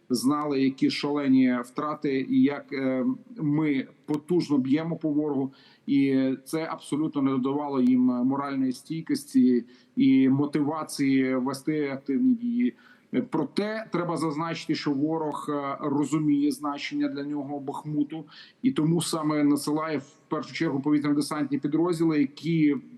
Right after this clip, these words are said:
в їхньому розумінні завжди є таким, знаєте, крайнім їхнім аргументом. Коли у них, е, є ризик втрати позиції, вони завжди, е, пос-, покладаються на десантні підрозділи. Це не зовсім відповідальні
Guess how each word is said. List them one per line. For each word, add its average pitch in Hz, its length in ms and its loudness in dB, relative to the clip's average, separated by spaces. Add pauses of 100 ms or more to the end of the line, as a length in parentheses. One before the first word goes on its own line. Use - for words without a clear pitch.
(120)
в - 20 -8
їхньому 147 540 0
розумінні 151 480 2
завжди 139 400 -2
є 147 260 -2 (480)
таким, 135 300 2
знаєте, 135 640 0
крайнім 139 580 0
їхнім 135 500 4
аргументом. 160 880 -2 (420)
Коли 147 220 2
у 151 140 4
них, 147 320 0
е, 143 340 -4 (180)
є 147 520 -2
ризик 143 460 -2
втрати 139 360 -6
позиції, 180 500 -2
вони 147 220 0
завжди, 147 420 -2
е, 151 220 -6 (600)
пос-, 143 440 -4 (260)
покладаються 143 580 -4
на 135 120 0
десантні 143 440 -6
підрозділи. 131 420 -2
Це 165 160 -2
не 170 100 0
зовсім 170 380 -2
відповідальні 156 720 -4